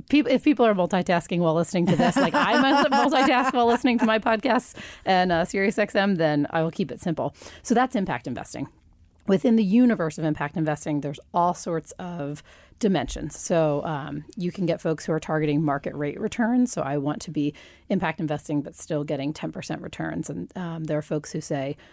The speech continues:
"Well, I'm gonna use the money I used to use as philanthropy as impact investing. And with philanthropy, I got zero percent return. You're, it's a donation.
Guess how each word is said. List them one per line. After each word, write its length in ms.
"Well, 280
I'm 120
gonna 160
use 180
the 100
money 280
I 40
used 320
to 60
use 220
as 120
philanthropy 600
as 120
impact 360
investing. 500
And 100
with 100
philanthropy, 420
I 60
got 180
zero 380
percent 320
return. 380
You're, 300
it's 160
a 40
donation. 520